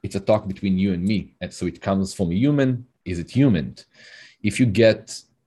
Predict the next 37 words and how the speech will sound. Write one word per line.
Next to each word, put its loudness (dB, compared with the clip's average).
information 0
from -4
someone -2
else -4
that's -6
available 0
for -4
everybody 0
that 0
he 2
got 0
from -2
a -2
different -2
type -4
of -10
intelligence, -2
what, 0
which 0
type 2
of, -2
of -10
intel 2
does -2
it -12
make -2
that?" -2
So 0
I 0
think 2
there 6
are 4
a 4
lot 8
of 2
ways 0
you -4